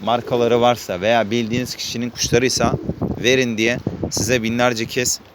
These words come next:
video paylaştım. Biraz örnek alın. Biraz bir şeyler öğrenin. Bu kuşu on liraya, yirmi liraya sattığınız zaman, e, size büyük bir artı avantaj vermiyor.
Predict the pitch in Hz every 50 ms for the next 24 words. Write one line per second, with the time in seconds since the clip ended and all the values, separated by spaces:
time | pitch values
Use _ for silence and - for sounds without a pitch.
0 | - - - - - - 87 98 107 110 127 127 - - 113 104 98 95 95 -
1 | - - 120 120 - - - - - - - - - - - - - - - -
2 | - - - 113 120 123 123 110 107 - 117 110 110 117 120 127 117 123 113 107
3 | 110 113 - - - - - - - - - - - - - - - - 85 113
4 | 117 123 120 104 98 95 104 - - 123 120 120 120 120 110 - - 113 113 120
5 | 120 123 127 120 117 113 117 - - - - - - - - - - - - -
6 | - - - - - - - - - 117 135 123 - 127 120 - 135 131 156 -
7 | - - - - - - - - - - - - - 123 127 135 135 135 131 131
8 | 127 127 120 123 123 123 131 131 127 127 120 127 127 123 127 123 - - - -
9 | - - - - - - - - - 123 120 - - - 127 127 131 127 104 123
10 | 120 120 123 127 127 123 - - - - - - 107 107 110 110 110 110 107 107
11 | 110 110 - - - - 101 101 120 123 107 113 120 123 123 110 - - 127 120
12 | - - 117 117 113 - - 123 120 117 120 117 95 - 127 120 110 - - -
13 | - 98 110 123 123 117 107 104 101 101 101